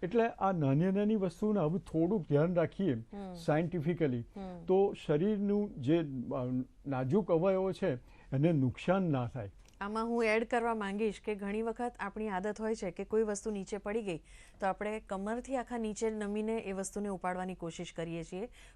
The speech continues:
Speaker 2: પણ એ વખતે આપણા ઘૂંટણ વાળતા નથી. એટલે આ, અ, જેમ સુધીરભાઈએ કહ્યું કે એ બધી તકલીફો થાય છે, પણ આ નાની મોટી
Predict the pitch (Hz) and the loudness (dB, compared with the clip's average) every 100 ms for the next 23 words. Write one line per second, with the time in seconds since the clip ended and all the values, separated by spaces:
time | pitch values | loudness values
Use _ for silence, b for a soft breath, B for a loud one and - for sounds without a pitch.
0 | - 226 220 233 254 254 262 214 226 220 | -4 0 2 2 0 -4 -6 -4 -4 -4
1 | 180 185 254 262 247 226 226 240 226 185 | -4 -2 0 2 4 4 4 0 0 -4
2 | 151 - b b b b b 220 226 254 | -10 -12 b b b b b -4 2 4
3 | 262 208 220 220 - 147 190 190 185 208 | 4 2 0 0 -6 -8 -4 -4 -2 -4
4 | 202 214 214 208 208 202 202 220 220 190 | -2 0 0 0 -2 -2 -2 -2 -2 -4
5 | 202 202 170 180 180 185 190 196 240 240 | -4 -4 -4 -6 -8 -8 -8 -6 -6 -4
6 | 226 233 220 247 269 269 285 285 | -2 0 2 2 0 0 -2 -2